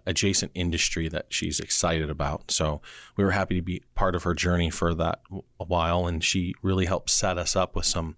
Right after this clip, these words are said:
testing platforms and, um, general philosophies I think will be around for quite a while. So, um, sad to see her go, excited that she's moving on in her journey,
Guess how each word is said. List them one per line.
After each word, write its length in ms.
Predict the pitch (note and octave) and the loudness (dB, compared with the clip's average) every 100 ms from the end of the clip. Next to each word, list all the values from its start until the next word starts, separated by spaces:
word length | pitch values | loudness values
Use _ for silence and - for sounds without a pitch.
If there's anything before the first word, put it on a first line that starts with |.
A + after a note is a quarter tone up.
| _ - - - - | _ -20 -20 -20 -6
testing 580 | B2 G#2 - F2 E2 - _ _ _ _ _ _ - | -2 -2 0 -2 -4 -8 _ _ _ _ _ _ -4
platforms 840 | B2 A2 - A2+ F#2+ F#2 E2+ - - | 0 0 0 0 2 2 0 0 -2
and, 720 | F2+ E2+ E2 D#2+ D#2+ D#2+ E2 - - | -2 0 0 0 -2 -6 -10 -14 -10
um, 420 | E2+ D#2 - F2+ | -6 -6 -8 -6
general 300 | - A#2+ G2 | -2 2 2
philosophies 640 | - E2+ E2+ F2+ - E2+ F2 | 2 2 4 2 0 0 0
I 60 | |
think 240 | F2+ B2 G2+ | 0 0 0
will 60 | |
be 160 | F2 E2 | 0 2
around 280 | D#2+ D#2 D#2+ | 0 -2 -4
for 240 | D#2 E2 _ _ _ | -6 -8 _ _ _
quite 320 | - E2 D#2+ | -2 0 2
a 40 | |
while. 260 | F2 - - - - | 0 -2 2 2 4
So, 540 | - - F2+ E2+ E2 - - - - - | 0 2 2 2 -2 -8 -20 -20 -20 -8
um, 280 | - E2 E2 | -4 -2 -4
sad 280 | - E3 D#3 | -2 0 0
to 40 | C#3 | 0
see 160 | - | 0
her 80 | A#2+ | 0
go, 360 | G#2 G2+ F#2+ - | 2 2 2 -2
excited 520 | - - A2 A2 G2+ | -2 0 2 2 0
that 160 | F#2+ F#2 | 0 0
she's 280 | - F#2 F#2+ | 0 0 2
moving 300 | F#2+ F#2 F2+ | 2 2 2
on 180 | F2 E2+ | 2 0
in 80 | |
her 220 | D#2 F#2+ F#2 | 0 -2 -2
journey, 520 | F2+ F2 F2 F2 | -2 -2 -2 -4